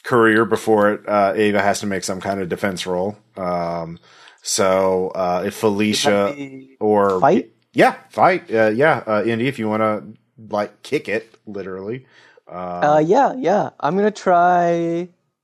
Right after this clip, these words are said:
Speaker 2: Can I use the, uh, fucking flare gun that I've got?
Speaker 1: All right, that would be shoot.
Speaker 2: Uh, all right. Um, yeah, I'm gonna. Is it leaping? I'm gonna, like, aim center mass. I'm not
Speaker 1: Mm-hmm.
Speaker 2: stupid. I'm not gonna go for some fucking awesome
Speaker 1: Yeah.
Speaker 2: shoot it down the mouth, make it explode kind of shit.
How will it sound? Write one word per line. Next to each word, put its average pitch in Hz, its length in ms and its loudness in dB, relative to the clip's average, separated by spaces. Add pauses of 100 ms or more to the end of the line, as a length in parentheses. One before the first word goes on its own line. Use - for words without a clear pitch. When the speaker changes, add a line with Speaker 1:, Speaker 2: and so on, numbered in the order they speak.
(220)
Speaker 2:
Can 165 140 0
I - 20 0
use 180 260 -4
the, 185 160 2
uh, 170 80 4
fucking 165 380 -2
flare 139 260 0
gun 233 220 -2
that 269 100 -6
I've 277 120 -8
got? 311 280 -6
Speaker 1:
All - 20 -20 (140)
right, 117 100 4
that 107 120 4
would 123 100 2
be 135 60 -2
shoot. 123 360 -2 (640)
Speaker 2:
Uh, 139 320 -2
all 214 160 -2
right. 151 260 0 (720)
Um, 139 440 2
yeah, 196 240 4
I'm 156 120 -2
gonna. 196 320 -2 (680)
Is 175 160 -2
it 185 100 4
leaping? 185 340 -2
I'm 208 120 2
gonna, 254 100 4
like, 247 200 4 (100)
aim 190 380 2
center 170 500 0
mass. 131 500 -4
I'm 170 120 0
not 180 180 2
Speaker 1:
Mm-hmm. - 0 -
Speaker 2:
stupid. 143 540 -6
I'm 139 120 -8
not 147 160 -6
gonna 151 140 -4
go 143 160 0
for 143 120 -10
some 139 260 -6
fucking 143 280 -8
awesome 143 440 -2
Speaker 1:
Yeah. 277 80 4
Speaker 2:
shoot 156 200 -2
it 143 100 -6
down 156 200 0
the 139 80 -2
mouth, 143 260 2
make 143 180 0
it 135 60 2
explode 131 520 -2
kind 131 180 -6
of 123 80 -14
shit. - 320 -8